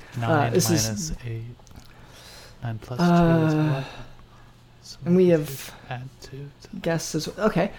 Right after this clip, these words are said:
Speaker 1: so, so our next, uh, topic is, uh, today we're gonna talk about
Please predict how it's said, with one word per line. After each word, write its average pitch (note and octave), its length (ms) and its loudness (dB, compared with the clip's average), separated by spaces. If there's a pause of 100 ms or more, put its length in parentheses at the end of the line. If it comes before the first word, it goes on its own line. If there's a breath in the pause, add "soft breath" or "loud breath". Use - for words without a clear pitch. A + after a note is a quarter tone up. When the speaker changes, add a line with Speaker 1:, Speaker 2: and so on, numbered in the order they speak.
(140 loud breath)
Speaker 1:
so, D#3+ 340 4
so D#3+ 280 2
our D#3+ 80 4
next, E3 480 0 (280)
uh, D3+ 200 0
topic D#3+ 460 -4
is, D3 320 -2 (280)
uh, D#3+ 120 -6
today D#3+ 340 2
we're E3+ 60 0
gonna D#3+ 140 0
talk D#3+ 200 -6
about D3+ 280 0